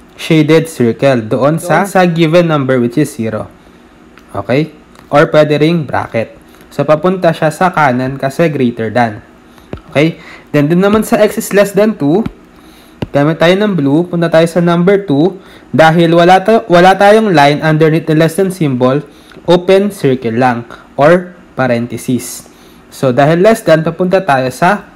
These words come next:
kaliwa. So, yung sagot ulit dito ay yung intersection nung red tsaka blue kasi naka-end tayo, which is itong portion na to, di ba? So, therefore, our final answer is closed circle from zero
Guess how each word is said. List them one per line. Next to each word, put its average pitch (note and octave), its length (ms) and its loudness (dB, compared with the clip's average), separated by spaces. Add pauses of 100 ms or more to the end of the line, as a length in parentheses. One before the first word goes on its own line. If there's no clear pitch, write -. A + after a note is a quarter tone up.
kaliwa. A2+ 480 -6 (960)
So, - 160 -4
yung E3+ 160 0
sagot A#3 320 0
ulit A3+ 240 2
dito E3 400 2
ay E3 160 2
yung F#3 160 0
intersection F#3 880 -2
nung A3 240 0 (480)
red D3 400 0
tsaka C3+ 240 -2
blue C3 320 -2
kasi C3+ 280 -4
naka-end B2 520 -4
tayo, A2+ 400 -2
which C#3+ 240 -2
is F3 160 -4
itong D3+ 360 -4
portion B2 400 -4
na C3 120 -8
to, D#3+ 80 0
di B2+ 160 -4
ba? A#2+ 320 -4 (320)
So, C3+ 80 -4
therefore, E3+ 480 0
our D#3+ 80 -2
final F3+ 400 0
answer D3 320 -2
is F3 480 -2 (480)
closed F#3+ 440 2
circle F3 680 0 (560)
from F3+ 240 2
zero C3 520 0